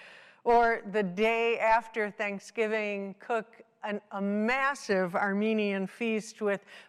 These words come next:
boreg and lamajun and sarma and pilaf and, of course, Grandma's recipe for paklava. Our traditions, for, for all of us, our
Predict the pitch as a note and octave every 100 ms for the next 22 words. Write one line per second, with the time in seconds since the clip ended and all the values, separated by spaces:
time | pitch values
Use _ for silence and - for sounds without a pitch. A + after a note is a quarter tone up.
0 | - A3+ A#3 A#3 G#3+ G3 G3+ F#3+ F#3 F#3
1 | F3+ G3+ G#3+ G#3 E3+ G3+ G3 G3 F#3+ F#3+
2 | F3+ - A3 G#3+ G#3+ G#3 F3+ F#3+ - A#3+
3 | A3 G3 F#3+ G3 - F#3 F#3 - - G#3
4 | G3 - - - - - G3+ G#3+ A3 G#3
5 | F3 G3 F#3+ F3+ G3 - F#3 F3 - F3
6 | - G#3+ F#3 - E3+ D#3 D#3+ D#3 D#3 _
7 | _ _ _ _ _ _ _ _ _ _
8 | _ _ _ _ _ _ _ - A#3+ -
9 | B3 A3+ A3+ - G3 D#3+ - - - _
10 | _ _ _ _ _ _ _ _ _ _
11 | _ _ - B3 A3+ - _ - B3 -
12 | A3+ C4 C4 C4+ C4 - A3+ A3+ A3 -
13 | A3 A3 A3 - - G#3 G#3 G#3 G3